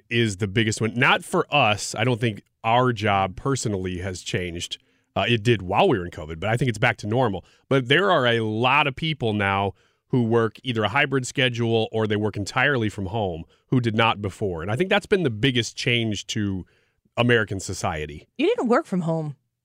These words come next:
Speaker 1: You know, you didn't.
Speaker 2: Nobody worked from home. If you, I mean, working from home was like a certain kind of job you did. It wasn't really an option. And I don't think it was really something that people truly sought out before they had to do it and went,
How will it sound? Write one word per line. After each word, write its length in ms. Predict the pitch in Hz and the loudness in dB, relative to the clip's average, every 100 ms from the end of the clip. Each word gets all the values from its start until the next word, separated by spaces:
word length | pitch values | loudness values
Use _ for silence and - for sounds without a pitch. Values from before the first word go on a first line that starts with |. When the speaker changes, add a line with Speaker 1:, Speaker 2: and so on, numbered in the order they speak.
| _ - | _ -2
Speaker 1:
You 80 | 180 | 2
know, 120 | 196 | 4
you 140 | 104 | 4
didn't. 320 | 123 95 71 | 2 0 -2
Speaker 2:
Nobody 240 | 269 359 381 | 0 2 2
worked 240 | 220 190 | 2 0
from 140 | - 175 | -2 -2
home. 400 | 170 160 156 147 _ _ _ | -2 -2 -6 -12 _ _ _
If 120 | 240 240 | -4 0
you, 300 | 302 349 285 | 2 2 0
I 60 | 240 | 0
mean, 240 | 262 247 - | 0 0 0
working 380 | 247 330 370 330 | 0 0 -2 -2
from 160 | 262 | 0
home 240 | 220 247 233 | 2 2 2
was 120 | 185 | 0
like 140 | 185 | -2
a 80 | 160 | -4
certain 360 | - 240 202 185 | -2 -2 -2 -4
kind 260 | 190 185 | -2 -2
of 120 | 147 | -2
job 300 | 127 170 175 | -2 0 0
you 140 | 170 170 | 0 -6
did. 280 | 151 71 - _ _ | -6 -8 -16 _ _
It 160 | 226 240 | -2 0
wasn't 420 | 254 262 262 - _ _ _ - | 2 0 -4 -8 _ _ _ -14
really 460 | 175 247 269 254 | -4 0 0 2
an 80 | 220 | 2
option. 520 | 196 226 - 196 175 175 _ - | 2 0 0 -4 -2 -6 _ -4
And 120 | 214 220 | 0 2
I 120 | 262 | 2
don't 200 | 415 370 | 2 0
think 140 | 359 | 2
it 100 | 320 | 2
was 200 | 254 214 | 2 2
really 300 | 202 262 285 | 2 2 2
something 380 | 226 247 240 254 | 0 -2 0 0
that 100 | 220 | -2
people 420 | - 269 233 214 - _ _ _ _ _ _ _ | -2 -2 2 0 -2 _ _ _ _ _ _ _
truly 480 | - - 311 330 262 | -10 -2 0 2 0
sought 420 | 190 - 240 226 - | -2 0 2 2 2
out 300 | 190 185 156 | 2 2 0
before 440 | - 180 - 190 190 | -6 -6 0 2 2
they 340 | 180 170 156 _ _ _ _ | 2 0 -2 _ _ _ _
had 280 | - 202 214 | 2 2 2
to 60 | |
do 260 | 190 214 190 | 2 2 2
it 180 | 165 165 | 0 -4
and 220 | 190 196 | -2 0
went, 320 | 196 180 175 | 2 0 -2